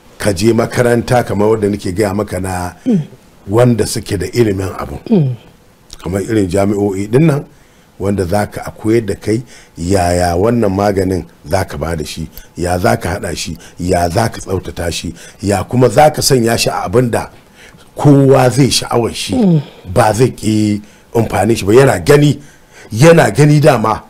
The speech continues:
Speaker 1: ya ga cewa, a'a, wannan magani an tsaftace shi, babu ƙazanta ciki, babu aibu ciki, bai zaton wani abu zai same shi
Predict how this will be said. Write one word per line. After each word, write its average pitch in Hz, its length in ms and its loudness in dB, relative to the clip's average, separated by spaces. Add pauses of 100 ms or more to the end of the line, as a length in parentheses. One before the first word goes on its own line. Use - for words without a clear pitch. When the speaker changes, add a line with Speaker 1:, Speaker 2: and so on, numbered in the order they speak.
Speaker 1:
ya 117 280 0
ga 117 120 2
cewa, 110 360 0
a'a, 107 280 -4
wannan 110 240 -2
magani 98 380 -2
an 110 120 -2
tsaftace 123 500 -2
shi, 175 240 -4 (360)
babu 120 400 0
ƙazanta 123 600 0
ciki, 139 340 -2 (260)
babu 131 440 2
aibu 127 320 2
ciki, 135 380 -2 (160)
bai 139 200 4
zaton 117 340 0
wani 120 140 2
abu 107 160 -4
zai 107 140 0
same 101 300 -2
shi 101 240 -6